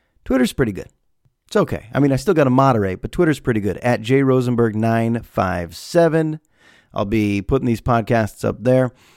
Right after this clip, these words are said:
You could also check out my book, Suddenly Facing Reality, on Amazon. And of course, on iTunes, leave a review for the Here We Go podcast.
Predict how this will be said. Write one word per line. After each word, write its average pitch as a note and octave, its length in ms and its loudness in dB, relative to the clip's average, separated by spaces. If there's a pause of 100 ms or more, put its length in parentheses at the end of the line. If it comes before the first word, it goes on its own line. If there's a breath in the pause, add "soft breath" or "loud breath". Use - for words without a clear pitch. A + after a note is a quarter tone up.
(140 soft breath)
You A#2+ 100 -4
could C3 100 0
also A#2+ 400 2
check A#2 220 0
out A#2 140 0
my A2 120 0
book, C3 240 0
Suddenly B2 440 0
Facing A2 360 -2
Reality, B2 600 2 (420 soft breath)
on A2 180 0
Amazon. C3+ 800 2 (260 soft breath)
And C3+ 140 0
of B2+ 80 -4
course, - 680 -4 (300)
on A#2+ 140 0
iTunes, C3 500 0
leave C#3 200 2
a C#3 40 2
review C#3+ 380 2
for B2 140 -8
the G#2+ 80 0
Here C3+ 200 0
We C3+ 160 2
Go A#2+ 220 2
podcast. G#2+ 840 -6